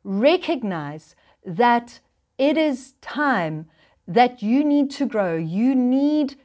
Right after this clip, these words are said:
parents in your life. And so be intentional about that. Invite that. Um, and I want to invite you to volunteer to mentor someone,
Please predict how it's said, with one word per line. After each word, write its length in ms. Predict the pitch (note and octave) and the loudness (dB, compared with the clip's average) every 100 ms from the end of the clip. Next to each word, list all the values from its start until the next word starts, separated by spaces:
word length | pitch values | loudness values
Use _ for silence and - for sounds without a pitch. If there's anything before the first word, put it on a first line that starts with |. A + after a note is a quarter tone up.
| _ | _
parents 640 | - C#4+ D#4 C4+ F3 E3+ - | -10 0 4 4 2 -6 -8
in 140 | G#3+ | -4
your 180 | G3+ G3 | -4 -4
life. 420 | F#3+ D3+ C3+ _ _ _ _ _ | -6 -8 -12 _ _ _ _ _
And 200 | A#3 A#3+ | -2 0
so 200 | A#3+ C#4 | 2 2
be 200 | C#4 C4+ | 2 0
intentional 600 | D#4+ C#4+ D4+ C#4+ C#4+ C#4 | 0 0 -2 -2 -2 -4
about 360 | A#3+ G3+ D#3 - | -4 -4 -6 -8
that. 260 | C#3+ C#3 _ _ _ _ - | -12 -12 _ _ _ _ 0
Invite 640 | B3 A#3 A#3 A#3 C4 C4 | 2 4 4 4 2 0
that. 340 | E3 - _ _ _ _ _ - | -10 -10 _ _ _ _ _ -8
Um, 400 | A3 G3 F#3 F#3 _ _ _ - | -4 -4 -6 -10 _ _ _ 0
and 360 | B3 C4 B3 - _ _ | 4 4 2 -2 _ _
I 140 | C4+ D#4+ | 0 2
want 260 | F4 E4 | 2 0
to 120 | - | 0
invite 540 | D#4 B3+ A3+ C4+ D4 - | 0 2 2 0 -2 -4
you 80 | G3+ | -4
to 220 | - B3+ | -2 -2
volunteer 920 | F#3 B3+ D4 D#4+ D4+ - G4+ C4 F3+ | 0 2 2 2 -2 -2 0 0 0
to 240 | - - | -4 -2
mentor 520 | B3+ C4+ D#4 D4 D4 C4+ | 0 2 0 -2 -4 -4
someone, 520 | - G#3+ D#3 C#3 | -4 -6 -6 -12